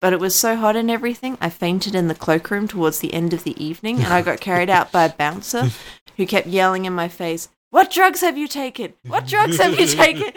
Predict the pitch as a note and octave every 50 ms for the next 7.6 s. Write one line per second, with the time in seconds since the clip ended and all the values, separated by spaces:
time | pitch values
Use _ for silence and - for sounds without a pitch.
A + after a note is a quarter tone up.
0 | B4+ - D5+ C5 G4 D#4+ D4 D#4+ E4+ E4+ E4+ D#4+ D#4 D#4 _ _ _ _ _ _
1 | _ _ _ - D4+ D#4 E4 F4 F4+ F#4+ F#4+ G#4 A4 A4+ A#4+ A#4 - - - B4
2 | C5 C5 C5+ G4 - - C5+ - A2+ A#2 B2 C3+ C3 B2+ - - C3+ C#3+ F#3 D#3+
3 | F3 E3 - F#3 E3+ D#3 - G3+ F3+ - C#5 F#3+ E3 - - G3+ F3+ - - -
4 | _ _ _ E3+ E3 - D4+ D#4+ F4+ A4 A4 F4+ F4+ F#4 G4+ G4 G#4 B4 A#4+ A#4+
5 | - - - C5+ - - - D#4 - - _ - - - - _ _ - B3 A#3+
6 | B3+ B3+ B3 B3 B3 C4 A#3 B3+ D#4+ D#4+ - A3 G3+ - B3 A#3 A#3+ B3+ B3 A#3
7 | A3+ - E3 C#3+ - - - G#3+ - - - -